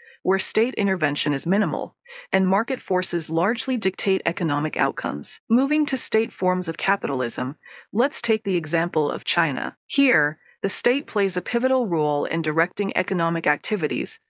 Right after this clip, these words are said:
owning and controlling major industries. Yet alongside this, there's a burgeoning private sector, driven by market forces and private ownership.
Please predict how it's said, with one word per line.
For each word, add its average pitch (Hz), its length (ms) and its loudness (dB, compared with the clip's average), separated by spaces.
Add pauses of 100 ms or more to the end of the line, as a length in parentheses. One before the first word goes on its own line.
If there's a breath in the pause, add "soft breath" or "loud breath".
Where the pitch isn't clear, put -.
(220 soft breath)
owning 269 480 2
and 185 140 0
controlling 190 580 0
major 160 320 0
industries. - 800 -2 (140)
Yet 220 200 2
alongside 233 600 0
this, 147 360 -4 (260 soft breath)
there's 196 200 2
a 196 40 4
burgeoning 220 560 0
private 170 400 0
sector, - 520 -2 (340 loud breath)
driven 226 340 2
by 180 160 2
market 160 360 0
forces 160 500 -2
and 165 200 -2
private 170 360 2
ownership. - 520 -2